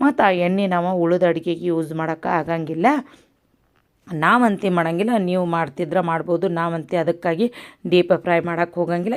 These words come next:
ಈ ಥರ ಮಾಡಿ ಕೊಡ್ತೇನೆ ನೋಡ್ರಿ. ನಾನಂತಿ ಮೀನ ತಿನ್ನಂಗಿಲ್ಲ ರೀ. ನಮ್ಮ ಮನೆಯವರು, ನಮ್ಮ ಮಕ್ಳು ತಿಂತಾರಲ್ಲ, ತಿನ್ನೋರಿಗೆ ಮಾತ್ರ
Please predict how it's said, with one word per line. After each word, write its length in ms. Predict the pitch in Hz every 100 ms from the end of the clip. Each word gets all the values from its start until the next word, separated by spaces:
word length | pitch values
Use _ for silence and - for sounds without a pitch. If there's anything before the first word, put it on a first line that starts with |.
| -
ಈ 160 | 185
ಥರ 160 | 165 -
ಮಾಡಿ 520 | 170 170 226 185 185 190 - _ _ _
ಕೊಡ್ತೇನೆ 400 | 302 - 208 180
ನೋಡ್ರಿ. 400 | 165 156 - 151
ನಾನಂತಿ 540 | 151 208 208 180 202
ಮೀನ 260 | 190 165 170 196 254 - _ _ _
ತಿನ್ನಂಗಿಲ್ಲ 540 | 269 233 196 180 170 170
ರೀ. 160 | 165 - _ _
ನಮ್ಮ 380 | - 180 170 170 170
ಮನೆಯವರು, 540 | 170 170 180 180 175 180
ನಮ್ಮ 280 | 165 165
ಮಕ್ಳು 300 | 170 - 175
ತಿಂತಾರಲ್ಲ, 400 | 170 175 175 175 240 - - _ _
ತಿನ್ನೋರಿಗೆ 480 | 277 262 269 240 190
ಮಾತ್ರ 320 | 170 165